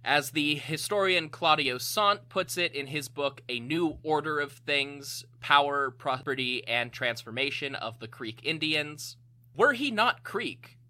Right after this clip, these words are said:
Muskogees easily could have dismissed him as an interloper. Yet, at the same time, MacGillivray was deeply alienated from most Creek traditions,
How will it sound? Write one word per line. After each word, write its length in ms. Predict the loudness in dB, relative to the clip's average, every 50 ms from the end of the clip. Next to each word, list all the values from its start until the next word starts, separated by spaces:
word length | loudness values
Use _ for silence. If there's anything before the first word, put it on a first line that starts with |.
| -10
Muskogees 720 | -8 -8 -6 -2 4 4 4 4 4 -2 -4 -4 -6 -8 -10 -8
easily 480 | -6 -4 -4 -4 -4 -4 -4 -4 -6 -6
could 240 | -8 -8 -8 -6 0
have 240 | 2 2 2 2 0
dismissed 480 | -8 -8 -8 -4 -4 -4 -4 -4 -6
him 180 | -6 -6 -6 -2
as 200 | -2 -2 -2 -2
an 80 | -4 -4
interloper. 760 | -2 -2 -2 -2 -6 -8 -8 -10 -12 -12 -14 -16 -16 -18 -20 -20 -20 -20 -20 -20 -20 -20 -14
Yet, 460 | -4 -2 0 0 0 -2 -6 -14 -14 -16 -20 -20 -20 -20 -20 -14
at 220 | -2 0 0 0 0
the 100 | -2 -4
same 300 | 0 4 4 4 4 2
time, 480 | 2 4 6 6 6 4 2 -2 -6 -10 -12 -20 -20 -20 -20 -20 _ _ -6
MacGillivray 880 | -6 -6 -2 0 2 2 2 2 0 2 2 2 2 2 0 -4 -6
was 340 | -2 0 2 2 0 -2 -6 -12 -16 -18 -20 -20 -12
deeply 520 | -4 0 0 0 0 0 -6 -4 -4 -2
alienated 760 | 0 0 0 0 0 0 0 0 -2 -4 -4 -6 -8 -10 -12
from 300 | -16 -16 -12 -10 -8 -6
most 360 | -4 -2 -4 -4 -4 -8 -10
Creek 300 | -10 -6 -6 -6 -6 -8
traditions, 720 | -10 -10 -4 -2 -2 -2 -2 -4 -8 -10 -12 -14 -16 -16